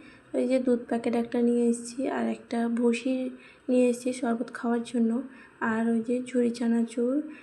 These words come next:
আর সর্ষে তেলের প্যাকেট, একটা সয়াবিন প্যাকেট, আর চানাচুর, আর রিফাইন তেল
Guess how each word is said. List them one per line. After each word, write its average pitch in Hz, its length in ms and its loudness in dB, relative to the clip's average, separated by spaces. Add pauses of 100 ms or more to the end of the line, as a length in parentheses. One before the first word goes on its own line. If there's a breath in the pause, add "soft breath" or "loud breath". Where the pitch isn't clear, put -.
(160 loud breath)
আর 233 240 0
সর্ষে 240 420 -2
তেলের 240 300 0
প্যাকেট, 233 380 -4 (100)
একটা 240 200 -4
সয়াবিন 233 600 -2
প্যাকেট, 233 460 -6 (560 loud breath)
আর 240 240 -2 (140)
চানাচুর, 247 560 0 (420)
আর - 140 -10
রিফাইন 240 540 0
তেল 240 240 0